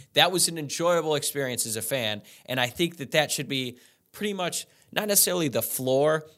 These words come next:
but close to it. Like, that should be the expectation pretty much every year. And again, Notre Dame has limitations, but they've got a lot of things going for 'em as well. So who are some options out there? Could Ohio State's Chris Holtmann be an option? I would be on the lookout for him. Uh, I think there might be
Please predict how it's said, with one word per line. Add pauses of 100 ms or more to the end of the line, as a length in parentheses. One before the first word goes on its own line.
(120)
but
close
to
it.
Like,
that
should
be
the
expectation
pretty
much
every
year. (340)
And (360)
again, (160)
Notre
Dame
has
limitations,
but
they've
got
a
lot
of
things
going
for
'em
as
well. (320)
So
who
are
some
options
out
there? (560)
Could
Ohio
State's
Chris
Holtmann
be
an
option?
I
would
be
on
the
lookout
for
him. (720)
Uh,
I
think
there
might
be